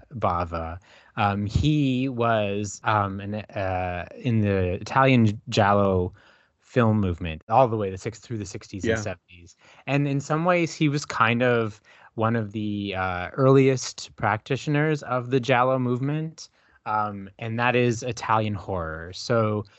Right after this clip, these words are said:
Speaker 1: after sort of the Italian neorealist movement,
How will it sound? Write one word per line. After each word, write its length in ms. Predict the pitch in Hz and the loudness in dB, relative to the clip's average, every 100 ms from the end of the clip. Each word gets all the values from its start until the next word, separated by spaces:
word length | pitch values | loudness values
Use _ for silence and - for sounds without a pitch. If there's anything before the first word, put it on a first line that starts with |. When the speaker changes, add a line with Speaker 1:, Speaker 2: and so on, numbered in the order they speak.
| _ _ | _ _
Speaker 1:
after 640 | 120 135 - 143 135 135 135 | 0 0 2 4 4 4 0
sort 180 | - 131 | -6 -6
of 40 | |
the 60 | 117 | -6
Italian 400 | 113 127 120 117 | -2 0 0 0
neorealist 640 | 117 113 110 107 98 - | 0 0 0 -2 -4 -6
movement, 560 | 110 104 107 101 98 | -8 -6 -6 -8 -12